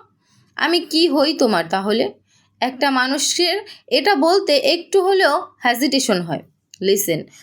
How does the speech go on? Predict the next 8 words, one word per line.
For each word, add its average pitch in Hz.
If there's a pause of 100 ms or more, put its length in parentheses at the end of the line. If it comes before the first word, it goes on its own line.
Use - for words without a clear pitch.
(160)
তোমার 330
আমার 349
ব্রেকআপ 302
হয়নি 311
এখনো 180
কাব্য। 190 (360)
Still 359
now 269